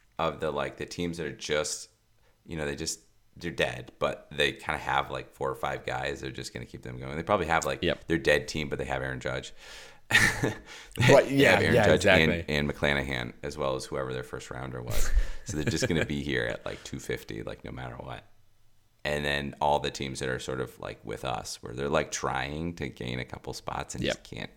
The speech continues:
Speaker 1: can't keep it going.
Speaker 2: Yep. No, it's, I mean, it's, it's hard to have, you can, you can have linear growth to maybe three hundred, and then after that, it's a grind. And then it's a, it's a real grind.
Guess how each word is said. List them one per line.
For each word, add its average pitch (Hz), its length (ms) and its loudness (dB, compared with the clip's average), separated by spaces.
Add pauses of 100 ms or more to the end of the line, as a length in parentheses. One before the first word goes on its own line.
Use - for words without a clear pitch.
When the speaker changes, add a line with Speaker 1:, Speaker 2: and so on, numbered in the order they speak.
(120)
Speaker 1:
can't - 240 -16
keep - 180 -16
it - 140 -20
going. - 200 -16 (340)
Speaker 2:
Yep. 101 320 4
No, 127 160 12
it's, 123 160 6
I - 40 -4
mean, 170 120 8
it's, 160 120 8
it's 123 160 2
hard 127 200 4
to 104 80 4
have, 95 260 2 (100)
you 117 200 0
can, 147 120 2
you 123 120 4
can 143 100 6
have 127 220 4
linear 110 340 6
growth 87 600 2 (200)
to 90 380 6
maybe 90 560 6
three 95 320 4
hundred, 95 420 2 (260)
and 95 140 4
then 87 140 6
after 82 260 4
that, 76 240 6
it's - 140 -4
a 67 80 -2
grind. - 420 -8 (220)
And 87 100 0
then 78 120 4
it's 69 120 -2
a, - 80 2
it's - 140 -4
a - 40 -2
real 73 380 2
grind. 52 400 -6